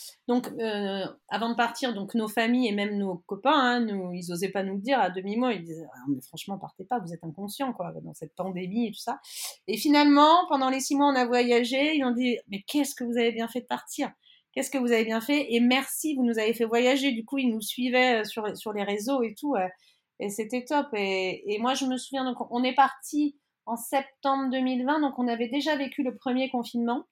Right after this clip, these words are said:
Et quand, euh, Macron a annoncé le deuxième, on était en van aux États-Unis, on écoutait quand même la radio, et là, on entend,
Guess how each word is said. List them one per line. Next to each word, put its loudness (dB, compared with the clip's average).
Et -2
quand, 6
euh, 8
Macron 2
a 4
annoncé 0
le -2
deuxième, 2
on 0
était 2
en -2
van 8
aux -4
États-Unis, 0
on 0
écoutait -4
quand 0
même 0
la 2
radio, 0
et -2
là, 2
on 0
entend, -4